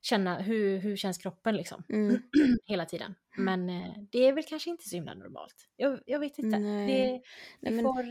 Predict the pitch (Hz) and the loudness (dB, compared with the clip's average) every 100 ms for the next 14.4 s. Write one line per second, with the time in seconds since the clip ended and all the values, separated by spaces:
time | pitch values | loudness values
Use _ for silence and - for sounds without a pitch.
0 | 247 240 240 240 - 294 - _ _ - | -2 2 2 2 0 -2 -4 _ _ 0
1 | 285 277 262 - 254 254 - 294 247 262 | 6 8 8 6 6 6 8 6 10 8
2 | 247 254 240 233 226 262 269 - 240 214 | 10 6 6 6 6 4 2 4 4 4
3 | 233 226 226 233 220 - 233 226 220 233 | 4 4 6 4 4 2 0 2 4 6
4 | 262 277 220 190 202 202 214 202 214 240 | 6 8 8 8 8 6 4 2 0 4
5 | 285 214 214 - - 185 190 208 202 - | 6 6 4 -2 -2 -2 -2 0 0 0
6 | 185 214 - 214 208 190 185 196 196 160 | 0 0 2 2 2 2 -2 -2 0 0
7 | 190 202 247 196 185 190 180 185 - 190 | 0 2 2 2 0 -2 0 0 0 -2
8 | 190 190 175 180 180 170 - 156 160 - | 0 0 0 -4 -4 -8 -6 -6 -6 -4
9 | 202 196 180 165 208 208 - 180 _ - | -2 -2 -6 -4 -2 -4 -8 -18 _ -20
10 | - - - 202 208 196 190 190 - 220 | -20 -6 -4 0 2 4 2 0 0 0
11 | 208 196 254 208 - 233 214 - - - | 0 4 4 4 2 0 0 -2 -14 2
12 | 202 202 226 185 - 247 233 190 151 185 | 8 10 10 6 4 4 4 2 2 4
13 | 202 208 226 208 202 208 151 - 214 202 | 6 6 8 6 4 0 -2 -2 0 2
14 | 202 185 185 185 | 2 4 2 2